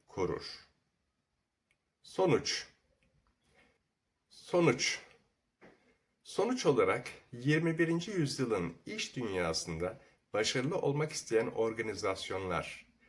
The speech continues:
çalışanları birbirlerine karşı kış-, kışkırtan geleneksel yaklaşımları terk etmeli ve bunun yerine işbirliği, saygı ve ortak başarıya dayanan bir kültür inşa etmelidir.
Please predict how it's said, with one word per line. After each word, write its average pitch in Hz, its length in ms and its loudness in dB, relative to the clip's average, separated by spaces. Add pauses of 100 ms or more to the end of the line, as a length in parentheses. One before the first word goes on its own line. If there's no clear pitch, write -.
(160)
çalışanları 147 960 0
birbirlerine 113 540 2
karşı 101 460 -2
kış-, - 300 -10 (280)
kışkırtan 113 680 -2 (480)
geleneksel 117 720 4
yaklaşımları 110 840 -2
terk - 340 -2
etmeli 90 460 -2 (180)
ve 82 200 -6
bunun 156 160 -2
yerine 117 500 0 (320)
işbirliği, 85 960 -4 (100)
saygı 101 680 -2 (200)
ve 78 160 -2
ortak 104 540 -2
başarıya 101 520 0
dayanan 92 440 0
bir 143 300 -2 (140)
kültür 127 480 -2
inşa 98 400 -2
etmelidir. - 840 -6